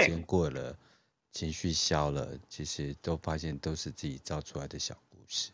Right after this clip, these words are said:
Speaker 1: 小剧场。
Speaker 2: 对，你可能就在当下想了很多，或者是很炸裂，
Speaker 1: 嗯。
Speaker 2: 可是你拉了越长，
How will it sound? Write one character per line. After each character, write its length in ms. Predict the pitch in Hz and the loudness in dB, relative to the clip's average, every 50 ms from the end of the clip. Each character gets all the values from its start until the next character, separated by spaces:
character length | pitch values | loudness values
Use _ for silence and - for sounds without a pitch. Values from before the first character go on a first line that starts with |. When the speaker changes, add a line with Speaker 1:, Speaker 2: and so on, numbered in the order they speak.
| _ - | _ -12
Speaker 1:
小 100 | - - | -12 -4
剧 0 | |
场。 80 | - - | 4 8
Speaker 2:
对， 140 | - 214 170 | 8 8 8
你 120 | 170 196 | 8 4
可 80 | 196 214 | 6 6
能 120 | 196 160 147 | 4 6 10
就 80 | 160 190 | 12 12
在 140 | 185 170 160 | 12 12 12
当 240 | - 175 175 175 | 12 10 10 10
下 160 | 170 180 170 156 | 8 8 8 6
想 180 | - 151 143 | 4 2 0
了 140 | - - 143 | 2 2 2
很 180 | 143 147 - - | 2 0 -2 0
多， 160 | - 139 127 151 | 2 2 2 4
或 100 | - 165 | 2 0
者 100 | 151 151 | -2 0
是 120 | 151 - 165 | 2 4 4
很 240 | - 95 92 - - | 4 4 2 2 6
炸 260 | - 165 143 127 131 | 6 6 8 6 4
裂， 160 | 143 143 120 | 2 2 0
Speaker 1:
嗯。 20 | - | -2
Speaker 2:
可 60 | - | -2
是 160 | - - 196 | 0 4 4
你 160 | 190 165 131 | 4 6 6
拉 260 | 113 156 160 165 165 165 | 6 6 10 12 12 12
了 80 | 160 | 12
越 240 | 143 156 170 175 156 | 10 6 4 4 4
长， 320 | - - - - - - | 4 0 -4 -4 -6 -10